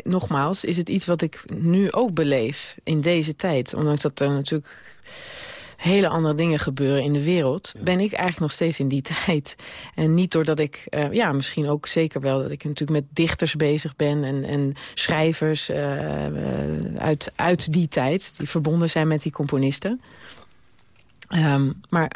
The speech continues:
Speaker 1: ook doordat je bezig bent met tekst... en daarin probeert met een componist van nu
Speaker 2: Ja.
Speaker 1: in verbinding, eh, te geraken.
Speaker 2: En dat is bij dat, dat, die toegifte die je
Speaker 1: Mm.
Speaker 2: doet en dus vaker doet, denk ik... Hè, dat Onze Vader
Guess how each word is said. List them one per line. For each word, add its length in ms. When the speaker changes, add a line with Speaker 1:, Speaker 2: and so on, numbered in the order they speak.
Speaker 1:
ook 380
doordat 480
je 80
bezig 420
bent 300
met 400
tekst... 500
en 160
daarin 300
probeert 600
met 180
een 80
componist 520
van 200
nu 240
Speaker 2:
Ja. 60
Speaker 1:
in 180
verbinding, 640
eh, 160
te 240
geraken. 400
Speaker 2:
En 60
dat 100
is 120
bij 300
dat, 420
dat, 340
die 100
toegifte 380
die 140
je 60
Speaker 1:
Mm. 60
Speaker 2:
doet 140
en 80
dus 160
vaker 340
doet, 160
denk 200
ik... 140
Hè, 140
dat 220
Onze 260
Vader 440